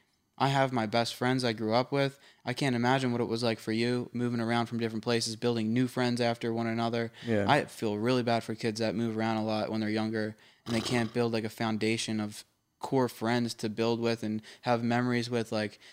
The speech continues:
Speaker 1: dude, excuse me, I just burped. S-,
Speaker 2: <laughs>
Speaker 1: that's, that's, that's rough, bro. I, I
Speaker 2: Super
Speaker 1: really
Speaker 2: rough.
Speaker 1: feel for them. And, like, having a core group of friends I always had, and, like,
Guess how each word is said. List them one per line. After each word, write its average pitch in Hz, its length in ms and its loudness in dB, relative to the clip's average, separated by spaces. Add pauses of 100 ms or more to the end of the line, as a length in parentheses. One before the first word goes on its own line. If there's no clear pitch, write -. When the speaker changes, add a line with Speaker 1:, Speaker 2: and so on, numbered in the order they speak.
(160)
Speaker 1:
dude, 117 260 2 (720)
excuse 113 260 -4
me, 110 80 -2
I 107 60 -2
just 101 140 -8
burped. 104 240 -6 (180)
S-, - 60 -4
Speaker 2:
<laughs> - 60 -18
Speaker 1:
that's, 135 320 8
that's, 147 420 6 (280)
that's 147 220 0
rough, 107 320 0
bro. 101 380 -4
I, 131 80 4
I 135 40 2
Speaker 2:
Super 127 280 2
Speaker 1:
really 127 200 6
Speaker 2:
rough. 120 80 -2
Speaker 1:
feel 123 160 2
for 117 140 -4
them. 107 220 -2
And, 104 80 -4
like, 110 140 -4
having 135 440 4
a 120 80 -2
core 135 300 2
group 127 160 0
of 117 80 0
friends 120 260 0
I 110 120 2
always 113 240 2
had, 110 320 2
and, 101 100 -4
like, 104 260 -6